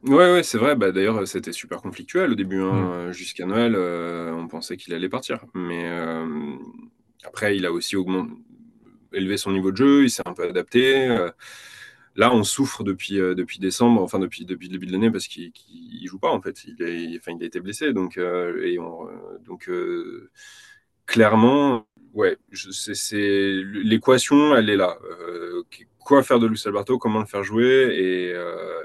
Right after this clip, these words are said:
Speaker 1: et surtout, euh, la, le, le physique des, des joueurs, quoi. Enfin, c'est vrai que,
Speaker 2: Mm.
Speaker 1: au-delà de toutes les blessures, quand on regarde les matchs, et ça depuis le premier jour de, de la,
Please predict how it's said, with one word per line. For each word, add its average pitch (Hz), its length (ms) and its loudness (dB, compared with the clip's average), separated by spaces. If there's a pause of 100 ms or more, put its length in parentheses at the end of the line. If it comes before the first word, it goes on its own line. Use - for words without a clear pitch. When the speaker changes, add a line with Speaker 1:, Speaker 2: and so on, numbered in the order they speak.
Speaker 1:
et 87 100 -14
surtout, - 400 -4
euh, 92 100 -2
la, 90 160 -8 (240)
le, 240 160 -14 (880)
le 78 60 -20
physique - 580 -10
des, 87 120 -6
des 95 100 -6
joueurs, 135 320 -6
quoi. 92 140 -12
Enfin, 87 180 -12
c'est - 140 -12
vrai 107 160 -2
que, 113 140 -4
Speaker 2:
Mm. 92 180 -6
Speaker 1:
au-delà 117 260 4
de 113 100 0
toutes - 220 -12
les 113 60 2
blessures, 113 480 -2
quand 110 140 -4
on 95 60 -2
regarde 104 360 2
les 101 100 -2
matchs, 127 320 -2 (300)
et 98 160 -6
ça 120 240 2
depuis 107 340 -4
le 95 100 -6 (320)
premier 131 420 0
jour 107 220 -4
de, 92 440 -2
de 92 60 -10
la, 90 100 -6